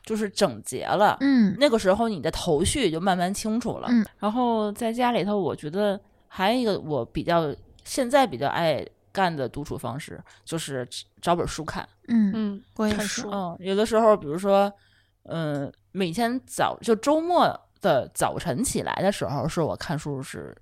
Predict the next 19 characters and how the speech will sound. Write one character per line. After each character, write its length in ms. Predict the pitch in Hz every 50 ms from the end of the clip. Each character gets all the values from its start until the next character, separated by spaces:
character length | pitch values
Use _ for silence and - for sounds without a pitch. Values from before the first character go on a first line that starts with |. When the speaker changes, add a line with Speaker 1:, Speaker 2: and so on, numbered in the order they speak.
| -
Speaker 1:
最 180 | - - 175 -
多 240 | - - - 107 90
的， 100 | - 170
上 240 | - - - 226 214
午 80 | 202
的 80 | 190 196
时 140 | - - -
候， 80 | 160 170
Speaker 2:
嗯。 80 | - - - - - - _
Speaker 1:
因 100 | 196 196
为 260 | 202 196 196 202 202 202 - _ _
珠 120 | - 202
峰 160 | 202 208 202
他 220 | 208 220 196 190 190
是 320 | 202 196 170 151 147 135
中 260 | - - - 208 214
午 80 | 214 170
才 160 | 151 190 190
起， 380 | 220 - - - - - -